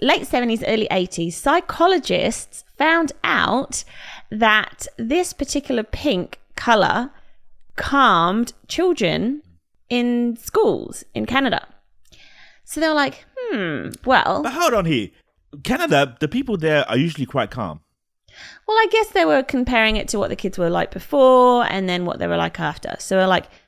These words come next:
Speaker 1: "Okay, if this helps to calm down school children, I wonder if it will help calm down aggressive people,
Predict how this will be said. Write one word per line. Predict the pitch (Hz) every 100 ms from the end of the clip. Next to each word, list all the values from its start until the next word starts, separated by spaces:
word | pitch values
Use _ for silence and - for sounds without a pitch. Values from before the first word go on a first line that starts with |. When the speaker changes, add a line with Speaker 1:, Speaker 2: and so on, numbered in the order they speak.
| -
Speaker 1:
"Okay, | 427 254 - -
if | -
this | 466 554
helps | - 554
to | -
calm | 403 302 269
down | 247 220
school | - 196 202
children, | 190 - - 208 240 _
I | 190 170 165
wonder | 170 254 370 175 104 85 - 98 - - - _ _ - -
if | 226 -
it | -
will | 185
help | 175 208 196 160 - - -
calm | - 196 190 190
down | 185 170 165 185 233 _ _ -
aggressive | - 180 - 180 208 277 - 190 -
people, | 165 160 160 156 -